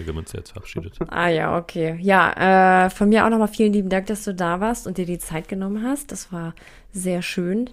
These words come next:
Speaker 2: deine Geschichten und, äh, Insights und Erfahrungen zu hören. Insights, ja, ja, cooler Anglizismus.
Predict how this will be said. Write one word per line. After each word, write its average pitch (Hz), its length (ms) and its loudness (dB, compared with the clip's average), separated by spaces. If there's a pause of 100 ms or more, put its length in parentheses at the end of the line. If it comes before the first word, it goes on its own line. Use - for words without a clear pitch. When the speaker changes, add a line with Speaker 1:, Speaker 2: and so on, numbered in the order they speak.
Speaker 2:
deine 165 760 -2
Geschichten 214 560 -6
und, - 500 -8
äh, 170 240 -6
Insights 190 680 -6
und 175 180 -8
Erfahrungen 185 680 -4
zu - 180 -6
hören. 190 520 -2
Insights, 165 880 -6
ja, 160 120 -8
ja, 160 280 -8
cooler 170 440 -8
Anglizismus. 185 800 -8